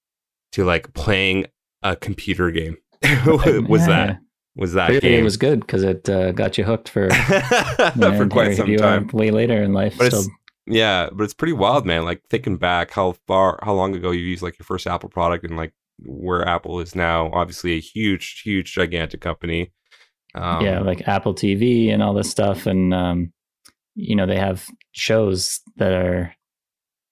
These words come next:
Speaker 2: y-, like, budgets are in the hundreds of mils, I'm sure.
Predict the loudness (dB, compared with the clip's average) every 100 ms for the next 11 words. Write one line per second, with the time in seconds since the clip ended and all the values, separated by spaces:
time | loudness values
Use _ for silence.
0 | -12 -8 -6 -4 -4 -4 -8 -4 -2 -2
1 | -2 -2 -2 -2 -6 -12 -4 -2 0 -2
2 | -2 0 -2 -2 0 0 0 -4 -4 -4
3 | -4 -4